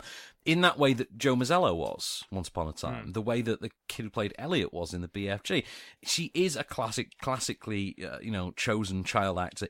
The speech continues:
Speaker 1: in the way that Spielberg has always done so well. And then you've got a really engaging supporting cast as well. You've got Penelope Winton, Shaun of the Dead as the Queen. You've got Rebecca Hall and Rafe Spall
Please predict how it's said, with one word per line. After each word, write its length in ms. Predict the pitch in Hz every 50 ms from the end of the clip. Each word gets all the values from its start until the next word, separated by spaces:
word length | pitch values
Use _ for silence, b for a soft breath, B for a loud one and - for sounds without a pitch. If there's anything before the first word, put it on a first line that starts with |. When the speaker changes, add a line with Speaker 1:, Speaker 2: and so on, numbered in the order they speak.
| -
Speaker 1:
in 220 | 123 131 143 160 165
the 80 | 156
way 160 | 131 117 104
that 100 | 98 98
Spielberg 520 | - - - - 110 101 92 87 92 90 85
has 140 | 82 117 110
always 680 | 113 110 110 101 95 98 98 - - - - - - 95 90 -
done 240 | - 110 92 92 95
so 340 | - - - - 110 92 87
well. 500 | 90 87 123 170 190 135 73 55 50 - B B B B B B B B
And 160 | 139 147 156
then 120 | 190 226 262
you've 100 | 247 165
got 160 | - 139 127
a 40 | 123
really 340 | 113 123 131 127 120 117
engaging 480 | 110 107 - - 104 98 95 98 92 87
supporting 500 | - - 98 - - 123 117 113 - 98
cast 320 | - - 95 87 - -
as 140 | - - -
well. 120 | 131 139 131
You've 100 | 104 92
got 180 | 92 - _
Penelope 360 | - - 101 92 92 - -
Winton, 460 | 87 87 110 107 107 101 - 101 98 90
Shaun 300 | - - 101 95 92 87
of 80 | 82
the 40 | -
Dead 160 | 101 90 90 87
as 100 | 82 -
the 100 | 82 82
Queen. 500 | - - - - 180 190 180 180 175 170
You've 60 | 143
got 60 | -
Rebecca 300 | 110 107 135 139 - -
Hall 420 | 101 117 120 113 113 113 113 110 -
and 140 | 104 104 101
Rafe 180 | 107 113 107 -
Spall 460 | - - 113 110 107 107 107 107